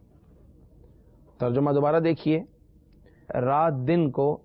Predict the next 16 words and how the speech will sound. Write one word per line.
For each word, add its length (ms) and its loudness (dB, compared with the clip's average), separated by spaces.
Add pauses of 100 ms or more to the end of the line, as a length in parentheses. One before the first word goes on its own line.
(100)
ایک 280 0
دوسرے 320 0
سے 220 -14
ڈھانپ 400 -2
دیتا 340 2
ہے 160 0 (440)
کہ 200 0
ایک 200 2 (140)
دوسرے 340 2
کے 240 0
پیچھے 280 0 (180)
جلد 260 0 (140)
جلد 220 0 (180)
چلا 300 2
آ 140 0
رہا 240 -2